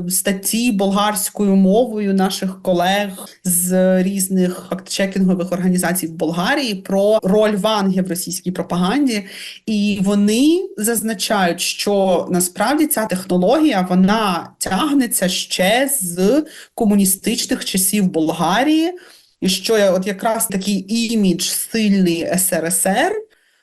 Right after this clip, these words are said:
зокрема, стоїть в цій країні на спадщині Ванги.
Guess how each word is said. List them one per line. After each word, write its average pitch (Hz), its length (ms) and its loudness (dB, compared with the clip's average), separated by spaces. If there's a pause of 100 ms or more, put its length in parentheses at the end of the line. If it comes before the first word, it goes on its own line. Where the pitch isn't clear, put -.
зокрема, 202 540 0
стоїть 233 400 -2
в - 60 -10
цій 233 180 -4
країні 202 540 2
на 220 460 0
спадщині 269 500 0
Ванги. 190 560 0